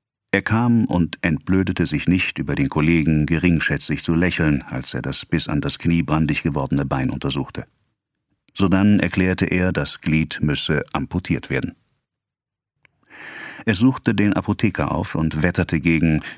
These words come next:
die Esel, die das arme Luder so zugerichtet hätten. Er fasste Homais am Rockknopf und hielt ihm in seiner Apotheke eine Standpauke. „Da habt ihr so 'ne Pariser Erfindung.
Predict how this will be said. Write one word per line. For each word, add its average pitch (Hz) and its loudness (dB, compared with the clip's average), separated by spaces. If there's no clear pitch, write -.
die 98 4
Esel, 95 2
die 80 2
das 78 -2
arme 87 2
Luder 87 2
so 82 0
zugerichtet 80 -2
hätten. - -6
Er 101 4
fasste - 0
Homais 90 2
am 82 2
Rockknopf - 0
und 80 0
hielt 95 0
ihm 90 4
in 85 2
seiner 71 0
Apotheke 73 -2
eine 73 -2
Standpauke. - -8
„Da 80 0
habt - -6
ihr 73 0
so 76 0
'ne 76 0
Pariser 82 0
Erfindung. 71 -2